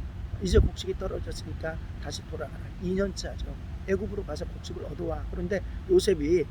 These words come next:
진실성을 보기 위해서 "너희 베냐민을 데리고 와. 그러지 않으면 안 돼." 이렇게 했었잖아요.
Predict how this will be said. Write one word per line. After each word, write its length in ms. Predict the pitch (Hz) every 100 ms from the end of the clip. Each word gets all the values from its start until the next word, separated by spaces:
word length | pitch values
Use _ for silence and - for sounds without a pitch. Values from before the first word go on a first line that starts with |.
| - -
진실성을 640 | - 208 208 233 - 190
보기 180 | - 160
위해서 180 | 151 147
"너희 340 | 156 147 156 151 -
베냐민을 540 | 156 180 170 147 139
데리고 320 | - 160 139 147
와. 200 | 143 -
그러지 240 | 160 151 151
않으면 280 | 143 165 135 - -
안 260 | - 139 165
돼." 340 | 156 139 147 - - - -
이렇게 280 | 180 180 185
했었잖아요. 500 | 160 185 - 175 170